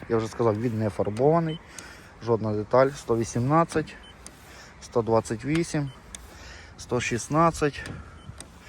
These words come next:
сто двадцять дев'ять. Фіксую він код. Скріньте собі. Сто двадцять дев'ять, сто тридцять, сто тридцять. Так, крило.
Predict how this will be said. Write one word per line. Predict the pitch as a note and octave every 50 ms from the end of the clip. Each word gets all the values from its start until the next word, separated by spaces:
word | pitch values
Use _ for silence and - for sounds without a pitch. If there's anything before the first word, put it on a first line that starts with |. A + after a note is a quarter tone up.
| - - - - -
сто | - - B2+ A#2+
двадцять | A2+ A#2 A#2 A2+ - B2+ A#2 B2
дев'ять. | C3+ D3+ D#3+ D#3+ D#3 D3
Фіксую | - - B2 A2+ - A#2+ - - - C3+ B2+ A#2 A2+ A2
він | G#2+ A#2+ A#2+ A#2+
код. | A2+ A#2+ C#3 D3 D#3 E3+ - - - - - - - - - - - - -
Скріньте | - - - C3 B2 C3+ D#3 D#3+ D#3+ D3+ D3
собі. | - D#3+ D#3 D3 D#3+ D#3+ E3 - - - - - - - - - - - - - - - - - - - - - - - - - - - - - - - - - - - - - - - - - - - - - - -
Сто | - - - C3
двадцять | A#2+ A#2+ A#2 A2+ A2 - A#2 A2 A2+
дев'ять, | B2+ C3+ D3+ D#3+ D#3 D#3+ D#3+ - - - - - - - - - - - - - - - - - - - - - - - - - - - - - - - -
сто | - - - A#2 G#2
тридцять, | - A#2 A#2+ C#3 D#3 - - D3 B2+ - - - - - - - - - - - - - - - - - - - - - - - - - - -
сто | - - - B2+ A#2+
тридцять. | - B2+ A#2+ D3+ E3 D#3 - - C#3+ C3 - - - - - - - - - - -
Так, | - A2+ F#2+ -
крило. | - - A#2+ C3 C#3 B2+ A#2 G#2+ G2